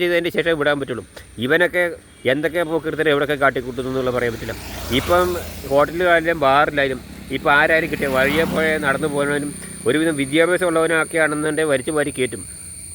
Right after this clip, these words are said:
എന്നിട്ട് അങ്ങനെ വരുമ്പോൾ ഇങ്ങനെയുള്ള പ്രശ്നങ്ങളൊക്കെ ഉണ്ടാവും. ഞാൻ ഈ ജസ്റ്റിൻ രാജിനെ കുറ്റപ്പെടുത്തില്ല, അദ്ദേഹം ഒരു പാവമായിരുന്നുള്ള പറയാമല്ലോ. അപ്പോൾ അദ്ദേഹം ഏതൊരു മുതലാളിയാണെങ്കിലും അവരുടെ സ്ഥാപനത്തിൽ വെള്ളം അടിച്ചിട്ട് അവരുടെ അക്കോമഡേഷൻ്റെ ബഹളം ഉണ്ടാക്കുക, അല്ലെ അവിടെ അലമ്പായിട്ട് ഇരിക്കുകയോ ചെയ്തു കഴിഞ്ഞാൽ അങ്ങനെ പറയും. അത്ര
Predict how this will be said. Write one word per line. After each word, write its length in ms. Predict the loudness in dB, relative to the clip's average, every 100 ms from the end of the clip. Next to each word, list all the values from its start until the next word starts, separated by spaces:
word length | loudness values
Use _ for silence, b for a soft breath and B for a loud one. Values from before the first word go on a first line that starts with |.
| B B B B 0
എന്നിട്ട് 240 | 2 2 2 0
അങ്ങനെ 200 | 2 2
വരുമ്പോൾ 180 | 2 0
ഇങ്ങനെയുള്ള 280 | 0 0 -2
പ്രശ്നങ്ങളൊക്കെ 440 | -2 -2 -2 -2 -2
ഉണ്ടാവും. 220 | -4 -6 -12 B B B B B B B B -4
ഞാൻ 100 | 2 2
ഈ 40 | 2
ജസ്റ്റിൻ 300 | 0 0 -2 0
രാജിനെ 240 | 0 0 -2
കുറ്റപ്പെടുത്തില്ല, 500 | -2 -4 -2 0 2
അദ്ദേഹം 240 | 2 0 0
ഒരു 100 | -2 -2
പാവമായിരുന്നുള്ള 680 | -2 0 0 0 0 -2 -2
പറയാമല്ലോ. 460 | 0 2 0 -2 -8 _ B B B -8
അപ്പോൾ 120 | -4 0
അദ്ദേഹം 300 | 2 2 -2 -6 -16 B -8 -4 0
ഏതൊരു 200 | 0 0 0
മുതലാളിയാണെങ്കിലും 520 | 2 2 2 0 0
അവരുടെ 140 | -2 -2
സ്ഥാപനത്തിൽ 460 | -2 0 -2 -4 -4 -2
വെള്ളം 200 | 0 0 -2
അടിച്ചിട്ട് 320 | -2 -4 -2 0
അവരുടെ 220 | 0 -2 -4
അക്കോമഡേഷൻ്റെ 480 | -4 -4 -4 -2 -2
ബഹളം 200 | 0 0
ഉണ്ടാക്കുക, 280 | 0 -2 0 0
അല്ലെ 100 | 2
അവിടെ 120 | 2 0
അലമ്പായിട്ട് 340 | 0 -2 -2
ഇരിക്കുകയോ 240 | -4 -4 -2
ചെയ്തു 140 | 0 2
കഴിഞ്ഞാൽ 220 | 4 4 2
അങ്ങനെ 160 | 2 0
പറയും. 220 | -2 -4 -8 -20 -20 B B -6
അത്ര 140 | -2